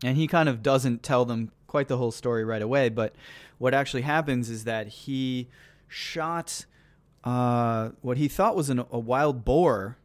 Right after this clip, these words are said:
on the mountain, but it, when he got closer, he found that it was a man, and the man had, he looked into the man's pockets for medicine, he said,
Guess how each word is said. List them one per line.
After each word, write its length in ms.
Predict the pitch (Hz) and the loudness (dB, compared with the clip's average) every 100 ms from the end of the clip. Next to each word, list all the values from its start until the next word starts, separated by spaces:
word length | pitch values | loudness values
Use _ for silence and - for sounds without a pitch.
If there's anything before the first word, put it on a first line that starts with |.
| _ _ _ _ | _ _ _ _
on 160 | 120 113 | -6 -2
the 80 | |
mountain, 540 | 110 110 113 120 117 117 | -2 -2 -4 -2 -2 -2
but 180 | 120 110 | -2 -4
it, 220 | 117 - | -8 -6
when 160 | 120 123 | -2 -2
he 80 | |
got 240 | 113 139 - | 0 -2 -2
closer, 440 | 143 147 143 120 | 0 0 0 -2
he 80 | 120 | -2
found 300 | - 120 117 | -4 -2 0
that 80 | 113 | 0
it 100 | 110 | -2
was 180 | 110 110 | -4 -4
a 40 | |
man, 640 | 107 156 185 131 107 123 - - - - _ _ | -4 -2 0 -2 -2 -4 -6 -18 -20 -20 _ _
and 160 | 120 123 | -4 -2
the 60 | |
man 300 | 135 160 165 | -2 -2 -2
had, 480 | 160 156 139 131 123 _ _ _ _ _ | -4 -2 -2 -2 -6 _ _ _ _ _
he 200 | 120 135 | -6 -2
looked 320 | 143 170 - | 0 0 -6
into 380 | - - 139 135 | -12 -4 0 2
the 100 | 135 | 2
man's 320 | 131 135 123 | 2 2 0
pockets 440 | - 139 139 117 | 0 2 2 -4
for 260 | - 123 113 | -4 -2 -2
medicine, 560 | 107 113 139 156 196 185 | -2 -2 -2 -4 -2 0
he 120 | 196 | 0
said, 400 | - 214 226 | -2 -2 -2